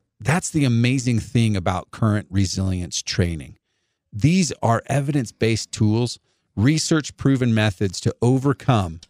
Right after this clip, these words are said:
debilitating anxiety, depression, and other difficult emotions. These tools include mindfulness,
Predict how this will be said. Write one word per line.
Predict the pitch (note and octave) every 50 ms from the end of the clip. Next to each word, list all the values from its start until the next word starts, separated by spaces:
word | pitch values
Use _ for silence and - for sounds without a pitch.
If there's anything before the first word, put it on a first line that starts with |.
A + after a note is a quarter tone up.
| _ _
debilitating | - A2+ G2 F2+ F2 C#3 C#3 C3 B2 - - A#2+ A2 G2+ F#2+ G2 F#2+ F#2 F#2+ - _ -
anxiety, | G2+ G2+ G2 F2+ E2+ G2 E2+ E2+ E2 D2+ D2 D2+ C#2 - _ _ _ _ _ _ _ -
depression, | - G2+ - - B2+ A2+ G#2 - - D2 C#2 -
and | - G2 -
other | - G#2+ G2+ G#2+ G2+
difficult | E2+ G#2 G2 - E2+ - - D#2 -
emotions. | F2 E2+ E2+ E2+ E2 - - D#2+ - - - _ _ _ _ _ _ _
These | - C#3 C3+
tools | - - E3+ E3+ D#3+ C3 C3+
include | C#3 B2 - B2+ A2+ F2
mindfulness, | F2+ F2+ F2+ F2+ G#2 A#2 A#2+ A2+ - - C3 B2 C#3 F#3 F#3 - - -